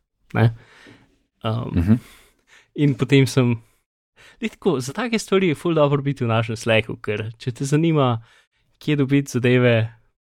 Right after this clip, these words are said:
Speaker 1: mi debatiramo o tem in ljudje postajo linke, ki so aktualni in tako naprej. Um,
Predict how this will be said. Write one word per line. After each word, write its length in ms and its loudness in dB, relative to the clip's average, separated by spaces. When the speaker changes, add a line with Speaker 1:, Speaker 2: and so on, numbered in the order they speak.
Speaker 1:
mi 200 6
debatiramo 540 0
o 80 -2
tem 280 -2
in 320 -4
ljudje 420 -4
postajo 460 0
linke, 360 -4
ki 140 -20
so 140 -12
aktualni 600 -2
in 100 -4
tako 200 -2
naprej. 420 4
Um, 600 2